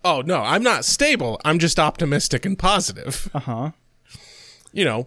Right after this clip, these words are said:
Speaker 1: positively punching the wall and putting my fist through it. It's, it's great.
Speaker 2: Fuck a doodle doo, Rex.
Speaker 1: <laughs> Speaking of fucking a doodle doo, we have some executive doodle doos.
Speaker 2: That's a hell of a segue, Rex.
Speaker 1: Yes.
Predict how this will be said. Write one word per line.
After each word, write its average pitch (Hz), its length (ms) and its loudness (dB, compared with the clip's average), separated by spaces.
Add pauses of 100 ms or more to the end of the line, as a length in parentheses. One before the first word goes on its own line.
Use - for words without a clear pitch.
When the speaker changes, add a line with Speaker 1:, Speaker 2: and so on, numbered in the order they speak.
Speaker 1:
positively 190 880 2
punching 131 600 2
the 117 80 0
wall 110 360 2
and 107 140 -4
putting 107 220 4
my 101 120 -4
fist - 340 -6
through 98 140 -10
it. - 180 -14 (140)
It's, - 240 -10
it's 156 180 -10
great. - 340 -8 (520)
Speaker 2:
Fuck - 360 -4
a - 20 -2
doodle 233 260 4
doo, 302 180 6
Rex. 202 600 4
Speaker 1:
<laughs> - 600 -14
Speaking 381 500 2
of 226 80 0
fucking 180 380 2
a 151 40 0
doodle 135 300 2
doo, 131 340 2 (640)
we 226 160 6
have 262 180 4
some 285 120 -2
executive 285 540 2
doodle 185 240 2
doos. 135 420 0
Speaker 2:
That's 254 220 4
a 185 60 4
hell 196 160 2
of 202 40 2
a 208 60 0
segue, 202 420 4
Rex. 175 440 2
Speaker 1:
Yes. 359 680 2